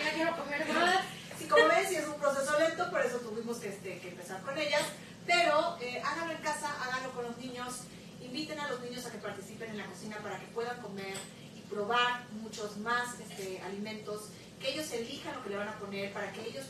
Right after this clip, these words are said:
Speaker 2: puedan enamorarse de esos sabores, que los prueben solos, que los prueben combinados, que los prueben como sea, pero que prueben cada vez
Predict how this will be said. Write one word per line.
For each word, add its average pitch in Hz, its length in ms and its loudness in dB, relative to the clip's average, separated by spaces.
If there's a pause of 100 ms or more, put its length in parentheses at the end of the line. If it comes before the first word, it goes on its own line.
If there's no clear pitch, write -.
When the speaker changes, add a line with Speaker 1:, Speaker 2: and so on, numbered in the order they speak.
(140)
Speaker 2:
puedan 262 300 -4
enamorarse 226 800 -2
de 214 80 -4
esos 202 200 -6
sabores, 202 420 -4 (400)
que 233 60 -8
los 233 100 0
prueben 269 340 -4
solos, 262 300 -4
que 240 80 -6
los 214 100 -6
prueben 240 380 -2 (320)
combinados, 240 640 0
que 240 80 -4
los 214 120 -6
prueben 247 320 -2
como 233 220 -6
sea, 240 380 -2
pero 262 340 0
que 233 120 -6
prueben 262 440 -4 (320)
cada 302 360 10
vez 269 280 0